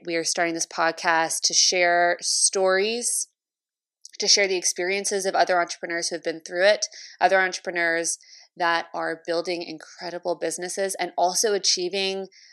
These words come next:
those gorgeous big, lofty, hairy goals through magic, through faith, through mindfulness, through embodiment. And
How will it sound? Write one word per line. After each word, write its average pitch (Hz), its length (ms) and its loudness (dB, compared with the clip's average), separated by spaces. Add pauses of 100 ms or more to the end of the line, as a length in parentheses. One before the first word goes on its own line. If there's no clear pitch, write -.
(280)
those 226 580 0 (640)
gorgeous 220 600 -2 (1040)
big, 233 360 2
lofty, 214 360 2
hairy 202 220 -4
goals 196 460 0
through 202 280 0
magic, 180 640 -4 (200)
through 170 160 -6
faith, 208 500 -2 (260)
through 170 220 -10
mindfulness, 220 920 -6
through 180 180 -8
embodiment. 262 880 -2 (1500)
And 233 640 -2